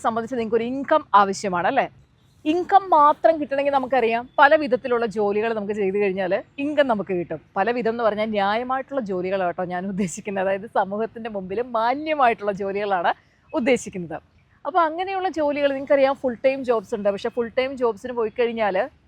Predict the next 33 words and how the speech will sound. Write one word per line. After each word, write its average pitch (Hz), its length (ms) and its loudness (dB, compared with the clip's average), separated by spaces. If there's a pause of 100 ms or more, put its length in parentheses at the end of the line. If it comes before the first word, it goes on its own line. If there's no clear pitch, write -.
(180)
ജോലി 214 340 2
മാത്രമേ 262 300 2
നടക്കുകയുള്ളൂ, 202 460 0 (260)
ഏർണിങ്സ് 220 400 -6
കിട്ടും, 214 240 -4 (160)
പക്ഷേ 214 260 -6 (160)
പി 220 100 -10 (100)
എസ് 233 100 -4
സി 262 100 -12
എന്നുള്ള 269 220 -4 (100)
പഠനം 220 360 0 (120)
അവിടെ 208 220 -2
നടക്കില്ല. 190 340 -4 (580)
അപ്പം 339 220 4 (200)
അതെങ്ങനെ 262 520 2
തരണം 202 400 2
ചെയ്തിട്ട് 180 420 -2
പഠിക്കാം 202 420 2 (140)
എന്നുള്ളതാണ്, 180 460 -4
അല്ലേ? 269 140 0 (460)
അപ്പോൾ 277 200 0 (140)
അതിനൊരു 277 340 -2
മെത്തേഡ് 269 320 0
പറഞ്ഞു 202 240 2
തരട്ടെ. 185 200 -2 (240)
ഏറ്റവും 330 440 -4
നല്ല 247 140 0 (100)
മെത്തേഡ് 202 320 2
എന്ന് 214 160 -4
പറയുന്നത് 175 440 -2 (420)
ട്യൂഷൻ 262 460 -6
എടുക്കുക 190 260 -2
എന്നുള്ളതാണ്. 165 460 -6